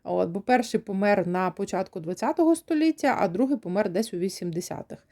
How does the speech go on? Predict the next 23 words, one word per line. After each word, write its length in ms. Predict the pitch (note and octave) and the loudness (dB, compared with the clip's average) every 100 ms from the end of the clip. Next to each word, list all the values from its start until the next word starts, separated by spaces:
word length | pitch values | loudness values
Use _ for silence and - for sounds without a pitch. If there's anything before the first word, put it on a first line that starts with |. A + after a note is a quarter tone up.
| - - - | -20 -20 -12
І 120 | - G3+ | 2 2
в, 340 | G#3 G#3 - | 4 0 0
в 100 | F#3 | 4
них 320 | C4+ G#4+ - | 6 6 4
є 220 | G#3+ C#4+ | 2 4
детективна 960 | A#3 A3 - A3 - - B3+ B3 G3+ F#3 | 4 2 4 0 0 -6 0 2 2 0
агенція 640 | - F3+ A3 D#4+ D#4+ A3+ F#3 | -2 0 2 4 4 2 2
для, 560 | D#3+ E3+ G3+ A#3+ A#3+ | 2 2 4 4 2
е, 760 | A3+ - F#3+ F#3 F3+ F3 E3 E3 | 0 0 0 0 -2 -2 -2 -4
привидів. 520 | - A#3 E3 D3 - _ _ _ - - _ - | -2 -2 0 -4 -8 _ _ _ -20 -20 _ 0
До 80 | |
них 200 | A3+ A#3+ | 4 4
приходять 480 | - G3 G#3 D#3+ D#3+ | 2 -2 -2 -2 -2
різні 300 | F#3 F3+ E3 | 0 0 -2
привиди 540 | - D#4+ F#4+ F4 D#4 C#4 | 2 4 6 6 6 4
і 340 | - A3 C4 | 2 2 2
просять 540 | G#3 G#3 C4 B3+ A3+ | 0 0 0 0 -4
вирішити 580 | F3+ A3+ A#3+ A3+ F#3+ - | 2 2 2 0 -6 -4
їх, 400 | E3+ F#3+ A#3 - | -2 2 2 0
е, 500 | - F3 D#3+ D#3 D#3 D#3 | -6 -4 -2 -2 -4 -4
проблеми. 680 | G#3 F#3 E3+ - F3+ F#3+ - - _ - | -4 -2 0 0 -2 -6 -10 -14 _ -6
Отак 480 | E3+ - - - - | -6 -4 -8 -6 0
от. 200 | - | 0